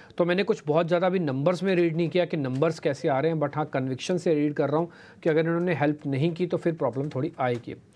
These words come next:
आपको wait करना चाहिए। आपने आज चार सौ point का wait किया, मैं फिर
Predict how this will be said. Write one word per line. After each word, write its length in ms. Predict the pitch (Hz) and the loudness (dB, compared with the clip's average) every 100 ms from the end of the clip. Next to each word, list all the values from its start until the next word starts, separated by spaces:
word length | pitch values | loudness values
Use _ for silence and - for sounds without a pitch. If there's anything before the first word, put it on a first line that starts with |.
| - - - - - | -20 -20 -20 -20 2
आपको 320 | 156 190 - | 2 4 0
wait 300 | 170 151 160 | 0 0 0
करना 260 | - 175 175 | 0 0 0
चाहिए। 360 | 170 156 160 175 - - | 2 2 0 -4 -6 0
आपने 280 | 160 175 | 0 2
आज 80 | 190 | 0
चार 260 | 185 170 151 | 2 2 2
सौ 140 | - | 0
point 240 | 180 180 165 | 0 0 2
का 100 | 170 | 0
wait 240 | 151 147 | 0 0
किया, 120 | 190 | -2
मैं 180 | 175 165 | 0 -2
फिर 180 | 143 | -2